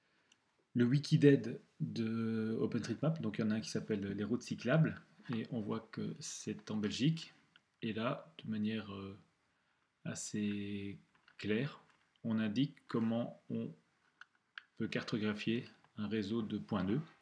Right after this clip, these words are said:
Alors, il va falloir à la fois cartographier les points sur lesquels se trouvent les bornes, et puis les routes qui sont entre ces différentes bornes. Là, on va surtout, euh, cartographier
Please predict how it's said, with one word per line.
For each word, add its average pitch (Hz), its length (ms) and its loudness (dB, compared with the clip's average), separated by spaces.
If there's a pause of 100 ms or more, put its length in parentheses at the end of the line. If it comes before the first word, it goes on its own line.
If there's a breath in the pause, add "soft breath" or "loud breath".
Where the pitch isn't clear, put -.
(520 loud breath)
Alors, 104 180 2
il 107 60 0
va 101 100 -2
falloir 104 460 -2 (100)
à 110 60 -2
la 107 100 0
fois 110 140 -6
cartographier 104 680 -4 (240)
les 98 260 -6
points 160 460 2 (720)
sur - 160 -6
lesquels 101 240 -4
se - 100 -6
trouvent 95 240 -8
les 92 80 -6
bornes, 107 300 0 (760 loud breath)
et 107 80 0
puis - 380 -2 (120)
les 117 140 -2
routes - 480 0 (280)
qui 113 200 -6
sont 120 320 -4 (140)
entre 123 460 0
ces - 160 -6
différentes 104 360 -4
bornes. 92 220 -4
Là, 110 180 -4
on 104 100 -4
va 104 160 -2
surtout, 123 480 -4 (920 loud breath)
euh, 104 600 -2
cartographier 113 760 -2